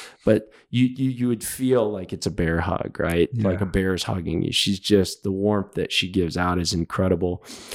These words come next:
Speaker 1: She's the most loving, motherly little three-year-old in the world. Um,
Speaker 2: Eat it up, 'cause at
Speaker 1: Oh.
Speaker 2: ten, that little girl is not as cuddly and loving
Speaker 1: Oh.
Speaker 2: as she was.
Speaker 1: You're, you're telling
Speaker 2: Oh,
Speaker 1: me,
Speaker 2: man.
Speaker 1: man. And,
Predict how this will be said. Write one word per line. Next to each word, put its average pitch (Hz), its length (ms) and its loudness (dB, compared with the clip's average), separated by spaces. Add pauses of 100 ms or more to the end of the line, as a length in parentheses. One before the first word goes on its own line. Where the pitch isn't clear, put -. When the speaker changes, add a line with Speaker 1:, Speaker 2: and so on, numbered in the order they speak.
(140)
Speaker 1:
She's 101 260 0
the 107 60 2
most 98 320 -2
loving, 101 640 0
motherly 95 640 0
little 95 320 0
three-year-old 95 800 -2
in 92 100 0
the 90 80 -2
world. 92 480 0 (460)
Um, 95 540 -2 (400)
Speaker 2:
Eat 170 160 0
it 160 120 0
up, 151 280 2
'cause 131 360 -2
at 131 200 0
Speaker 1:
Oh. - 60 -2
Speaker 2:
ten, 190 400 0
that 139 160 -4
little 143 180 0
girl 143 260 0
is 120 200 -2
not 139 240 0
as 151 140 -2
cuddly 147 500 0
and 139 160 -4
loving 139 340 0
Speaker 1:
Oh. 151 320 0
Speaker 2:
as 135 160 2
she 147 200 -2
was. 117 440 0
Speaker 1:
You're, 101 120 4 (120)
you're 110 200 0
telling 107 440 0
Speaker 2:
Oh, 117 200 2
Speaker 1:
me, - 100 2
Speaker 2:
man. 123 120 2
Speaker 1:
man. 92 340 0 (100)
And, 110 200 2